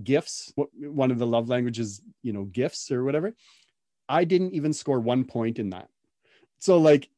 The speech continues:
eh, you know, that's just not, if I was with somebody,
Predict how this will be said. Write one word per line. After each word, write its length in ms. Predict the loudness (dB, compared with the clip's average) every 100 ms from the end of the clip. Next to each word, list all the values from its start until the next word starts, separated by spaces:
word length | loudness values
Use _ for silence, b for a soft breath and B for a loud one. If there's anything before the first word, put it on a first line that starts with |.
| -10
eh, 140 | -8 -6
you 200 | 4 6
know, 280 | 8 6 2 0
that's 300 | 2 2 2
just 200 | -2 2
not, 240 | 0 0 -4
if 140 | -8 -2
I 120 | 2
was 160 | 2 2
with 160 | 0 -2
somebody, 420 | -2 -2 0